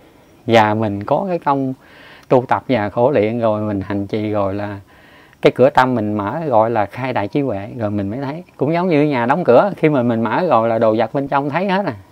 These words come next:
Không phải giống như bên tiên mà tu luyện gì chứ. Cũng giống như Đức Phật ngày xưa á, Ngài đi tìm muôn pháp, nhưng mà khi Ngài đặt cái lời đại nguyện, Ngài ngồi ở dưới cội Bồ Đề, Ngài đặt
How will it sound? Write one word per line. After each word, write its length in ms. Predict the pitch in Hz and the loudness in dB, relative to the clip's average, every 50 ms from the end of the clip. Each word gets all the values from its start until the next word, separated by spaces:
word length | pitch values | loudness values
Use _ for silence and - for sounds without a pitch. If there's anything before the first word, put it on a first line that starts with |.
| _ | _
Không 180 | - 131 139 147 | -2 -2 0 2
phải 200 | 135 123 139 170 | 2 0 0 2
giống 200 | 180 175 196 185 | 0 -2 -2 -2
như 100 | 160 143 | -2 -2
bên 220 | 135 139 131 131 | 0 -2 -2 -2
tiên 320 | 127 - 139 135 131 131 131 | 0 0 2 2 2 0 -2
mà 80 | 113 | -4
tu 280 | 110 - - 135 135 127 | -2 -2 0 0 0 0
luyện 220 | 104 107 110 120 | -2 -2 -4 -4
gì 140 | 127 117 113 123 | -4 -4 -4 -6
chứ. 100 | 135 139 143 _ _ _ _ _ _ _ _ _ _ _ _ - | -8 -10 -12 _ _ _ _ _ _ _ _ _ _ _ _ -2
Cũng 180 | - 127 156 175 | 0 0 2 2
giống 140 | 180 190 | 0 0
như 200 | 196 165 147 135 139 143 151 147 | 0 0 0 0 -2 -4 -4 -2
Đức 120 | 170 180 | -2 -2
Phật 200 | - 117 110 - | -2 -2 -4 -2
ngày 160 | 131 120 104 104 | -2 -4 -2 0
xưa 280 | - 147 139 135 135 | 2 4 4 4 4
á, 180 | 139 151 - 165 | 0 -2 -6 -6
Ngài 200 | 147 127 117 113 | -6 -6 -4 0
đi 140 | 127 127 135 | 0 0 2
tìm 460 | - 131 120 117 107 104 104 104 107 - _ - - - - - - _ | 6 6 6 6 6 4 -2 -4 -8 -10 _ -20 -20 -20 -20 -20 -8 _
muôn 260 | - 156 147 143 135 120 | 6 8 8 8 6 6
pháp, 240 | 147 165 196 214 208 | 4 2 2 2 0
nhưng 240 | 190 160 143 143 147 | 2 2 4 4 4
mà 160 | 135 110 110 | 4 2 2
khi 280 | - - 151 151 147 143 | 6 6 8 8 8 6
Ngài 400 | 147 135 120 117 113 107 113 117 _ - - - - - - - - _ _ _ - | 4 2 2 4 2 0 0 -4 _ -16 -20 -20 -20 -20 -20 -20 -20 _ _ _ -2
đặt 200 | - 135 - - - | 4 4 4 4 8
cái 120 | 180 180 | 8 8
lời 180 | 160 139 123 113 | 10 10 10 8
đại 160 | 117 113 127 | 8 4 4
nguyện, 320 | 135 123 117 120 131 143 | 4 6 4 4 4 4
Ngài 220 | 135 131 120 117 117 | 2 0 0 0 2
ngồi 260 | 123 120 117 113 117 | 4 6 6 6 6
ở 40 | 135 | 6
dưới 160 | 160 175 185 | 6 6 6
cội 200 | - 123 120 127 | 6 6 4 6
Bồ 120 | 120 117 | 4 4
Đề, 300 | 113 113 110 107 107 110 | 4 4 4 4 4 2
Ngài 260 | 110 110 107 104 104 107 | 0 -2 -2 -2 -2 -2
đặt 160 | 113 107 | -4 -6